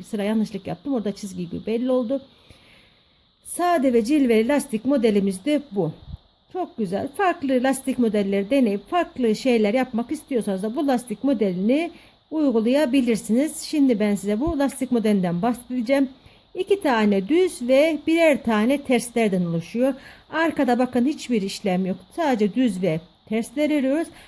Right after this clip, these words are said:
Ama önde o iki düzümüzü örerken bir takım küçük bir işlem uyguluyoruz.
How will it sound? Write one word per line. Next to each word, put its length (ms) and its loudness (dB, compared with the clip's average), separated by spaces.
Ama 340 2
önde 480 4
o 140 2
iki 240 0
düzümüzü 440 0
örerken 920 2
bir 220 -4
takım 640 0
küçük 340 -4
bir 180 -2
işlem 440 -4
uyguluyoruz. 520 -8